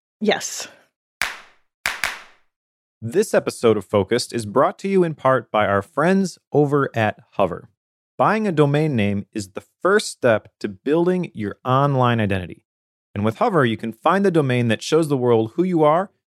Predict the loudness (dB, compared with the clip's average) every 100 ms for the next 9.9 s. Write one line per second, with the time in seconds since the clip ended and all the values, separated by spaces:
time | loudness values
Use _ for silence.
0 | _ -2 0 2 2 0 -2 0 2 0
1 | -2 -2 -4 -8 -6 -10 -12 _ _ _
2 | _ _ _ -4 0 0 2 0 0 2
3 | 2 2 2 2 2 0 0 0 0 0
4 | 0 0 0 0 2 0 2 2 2 -2
5 | 0 2 2 0 0 2 0 -2 -2 -2
6 | 0 0 2 2 -2 0 -2 -2 -2 0
7 | 0 2 2 2 0 -2 -2 2 2 4
8 | 0 0 0 2 0 0 0 4 4 2
9 | -4 -14 -4 -2 0 2 2 2